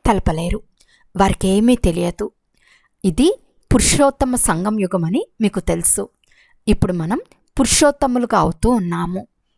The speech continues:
అందుకొరకు పూర్తిగా చదువుకోవాలి. లోక మర్యాదలు, కుల మర్యాదల్లో కూడా చాలామంది చిక్కుకుని ఉన్నారు.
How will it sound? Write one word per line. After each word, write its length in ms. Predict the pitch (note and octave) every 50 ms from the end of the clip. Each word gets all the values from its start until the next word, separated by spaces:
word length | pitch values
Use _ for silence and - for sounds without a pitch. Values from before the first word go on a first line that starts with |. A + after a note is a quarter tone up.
| _ _ _ - -
అందుకొరకు 680 | F3 F3+ F3 E3 - - F3+ D#3+ E3+ - - D#4+ G#4+ A#4 - - _ _ _ - C4+
పూర్తిగా 440 | C4+ C#4 A3+ - - - - G3 A#3+
చదువుకోవాలి. 960 | - - - G#3 D#3+ F3 E3+ - - F3 E3+ E3 F3 E3+ F3 F3+ G3 - - _ _ _ _ _ _ _ _ _ _ _ -
లోక 280 | G#3 G#3 A3+ A#3 - C4
మర్యాదలు, 760 | A#3+ A3 F#3+ F3+ F#3 F#3 F3 F3+ - F#3+ F3 E3+ F3 F3 - - _ _ - - -
కుల 200 | - A#3 A#3+ B3+
మర్యాదల్లో 800 | B3 A#3+ G#3+ F#3 F#3+ F#3+ F3+ F3+ F3 F#3 F3+ F#3 F3+ F3+ F3+
కూడా 440 | F3 - - - G#3 A3 G3+ E3+ - - _ _ _ _ _ _ _ -
చాలామంది 580 | - B3+ G3+ G3+ A#3 B3+ C4+ C4 B3+ A3+ F#3 F#3
చిక్కుకుని 600 | - - - F3+ - - E3+ - F3+ E3+ G#3+ C4
ఉన్నారు. 480 | B3+ G#3 E3+ F3 F3 F3+ F3+ - -